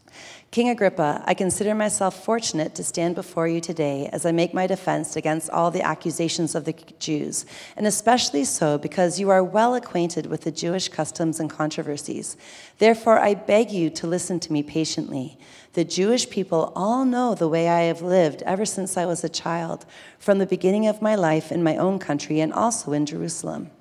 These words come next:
They have known me for a long time and can testify, if they are willing, that I conform to the strictest sect of our religion, living as a Pharisee.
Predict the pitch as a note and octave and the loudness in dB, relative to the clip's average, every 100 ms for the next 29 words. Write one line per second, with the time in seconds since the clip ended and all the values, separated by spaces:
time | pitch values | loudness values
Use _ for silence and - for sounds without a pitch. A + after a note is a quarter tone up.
0 | _ - - - - G3 G#3+ F#3 F3 F#3 | _ -20 -20 -4 4 6 6 4 2 4
1 | F#3 F3+ E3+ D3 C#3+ D3 D#3+ F#3 E3+ D3+ | 2 0 0 2 4 4 4 2 -2 -2
2 | C3+ C3 - D3+ F3+ E3 G#3 - - - | -2 -2 -4 -4 -4 -2 -2 -4 -6 0
3 | D3 D3 - E3+ - F3+ F3 E3+ F#3 C#3+ | 2 2 -2 -4 2 2 2 0 0 0
4 | C#3 - - - - F3 F3 F3 F3 - | -2 -8 -18 -8 2 4 4 0 -6 -2
5 | A#2 G3+ D3 C#3+ - D#3 - G#3 G#3 A#3 | 0 2 2 0 -2 -4 -2 -4 -2 -2
6 | A3 - E3 F#3 - - - C#3+ D#3+ E3 | -2 0 -2 -2 -10 -4 -4 -2 2 4
7 | E3+ E3 D3 E3 C#3+ D3 D#3 D3+ E3 C#3+ | 4 2 0 0 -2 0 0 2 2 0
8 | C3+ D3+ - C#3+ C#3+ C#3 - C3 - | -2 -4 -2 0 0 -2 -6 -10 -12